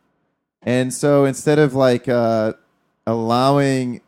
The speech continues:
this low interest rates to fix things, people just borrowed more money and just acted like it's, it's gonna be like this forever, and just a lot of short-sighted thinking. So when, when things, when loans start getting called in,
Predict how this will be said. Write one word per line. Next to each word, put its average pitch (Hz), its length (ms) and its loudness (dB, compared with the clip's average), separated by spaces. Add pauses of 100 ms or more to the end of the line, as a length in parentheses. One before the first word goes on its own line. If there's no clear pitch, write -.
this 107 320 -8
low 123 260 6
interest 123 320 -6
rates 113 240 -4
to - 80 -12
fix - 380 -6
things, 139 320 -10
people 135 260 -8
just 110 300 -12
borrowed 120 340 4
more 117 220 -6
money 110 440 -6 (440)
and 104 160 -6
just 113 320 -8 (380)
acted 113 360 0
like 117 200 -2
it's, 113 220 -10
it's 107 160 -8
gonna 117 180 -4
be 117 140 -2
like 113 160 -2
this - 140 -8
forever, 117 720 -2 (520)
and 110 120 -6
just 127 180 -4
a 143 40 -2
lot 120 180 6
of 151 80 -2
short-sighted 135 480 -2
thinking. 147 300 -6
So 117 400 2 (260)
when, 123 360 -2
when 120 200 -2
things, 185 340 -4
when 135 160 -2
loans 143 280 0
start 196 180 -2
getting 143 200 -4
called 123 320 0
in, 113 340 -2